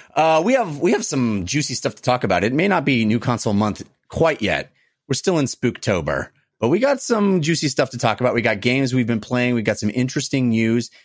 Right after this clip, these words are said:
and we have an absolutely awesome guest to do all of it with. You know that D L C always stands for your downloadable Kanata and your downloadable Christian.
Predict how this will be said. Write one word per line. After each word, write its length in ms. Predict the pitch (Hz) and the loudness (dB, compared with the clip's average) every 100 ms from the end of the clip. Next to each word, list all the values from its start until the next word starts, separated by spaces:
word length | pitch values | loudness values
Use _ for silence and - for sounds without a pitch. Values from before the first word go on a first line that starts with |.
| _ - | _ -4
and 160 | 175 185 | -2 0
we 80 | |
have 320 | 160 160 160 - | 0 0 0 0
an 120 | 147 - | -2 0
absolutely 600 | 170 175 - 143 123 113 | -2 -2 -2 0 0 0
awesome 360 | 110 113 - 104 | 0 0 0 -2
guest 460 | 95 101 - - - | 0 0 -2 -10 -6
to 80 | |
do 180 | 120 139 139 | -2 0 0
all 240 | 202 262 180 | 2 2 0
of 100 | 113 | -2
it 100 | 87 | -4
with. 340 | 85 85 - _ _ _ _ - | -4 -4 -8 _ _ _ _ 0
You 80 | |
know 140 | 233 277 | 2 2
that 200 | 170 117 | -2 -2
D 140 | 131 | 0
L 140 | 117 107 | 0 0
C 260 | - 117 | -2 -2
always 320 | - 127 117 | 0 0 0
stands 300 | - 110 101 | -2 -2 -2
for 100 | - | 0
your 100 | 110 | -2
downloadable 460 | 95 95 90 85 - | 0 0 0 -2 -2
Kanata 440 | 127 160 185 175 - | 0 2 2 0 -4
and 100 | 110 | -2
your 100 | 101 | -2
downloadable 480 | 90 95 92 87 80 | 0 0 0 -2 -2
Christian. 400 | - 147 - 120 | -2 -2 -2 -4